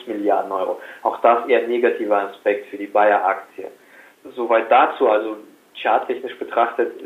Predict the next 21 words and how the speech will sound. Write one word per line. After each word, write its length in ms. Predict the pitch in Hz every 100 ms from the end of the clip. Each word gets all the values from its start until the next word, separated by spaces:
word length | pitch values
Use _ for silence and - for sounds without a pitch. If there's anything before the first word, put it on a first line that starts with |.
| -
bestätigt 580 | - - 190 208 180 147
es 140 | 127
das 180 | 123 -
Ganze. 300 | 110 104 -
Also 140 | 107 117
dieses 220 | 127 -
Problem, 400 | 127 127 147 175
das 160 | 131 -
Glyphosat-Problem 800 | 139 127 120 131 135 127 127 127
ist 100 | -
ja 80 | 120
auch 160 | 120
noch 160 | 113 131
lange 220 | 123 123
nicht 180 | 117 -
gelöst. 400 | 117 127 139 -
Das 140 | 120
heißt, 160 | - 117
es 120 | -
kann 220 | - 120
noch 180 | 123 110